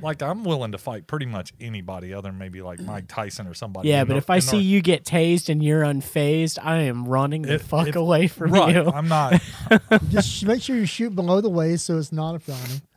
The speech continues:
Speaker 1: I'm pretty sure
Speaker 2: <laughs>
Speaker 1: the moves I know aren't, I mean,
Speaker 2: No.
Speaker 1: short of breaking your joints and shit to where you can't do anything.
Speaker 2: Yeah. But if you're unfazed by a taser, you may be unfazed by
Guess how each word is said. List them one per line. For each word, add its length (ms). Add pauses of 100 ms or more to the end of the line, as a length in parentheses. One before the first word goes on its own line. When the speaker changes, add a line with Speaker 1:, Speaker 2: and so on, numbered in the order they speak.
Speaker 1:
I'm 140
pretty 300
sure 380
Speaker 2:
<laughs> 380
Speaker 1:
the 200
moves 280
I 140
know 500 (380)
aren't, 400
I 60
mean, 140
Speaker 2:
No. 120
Speaker 1:
short 180
of 120
breaking 360
your 120
joints 500
and 120
shit 320
to 60
where 120
you 160
can't 340
do 160
anything. 500
Speaker 2:
Yeah. 440 (720)
But 100
if 160
you're 160
unfazed 520
by 120
a 100
taser, 760
you 240
may 180
be 140
unfazed 480
by 400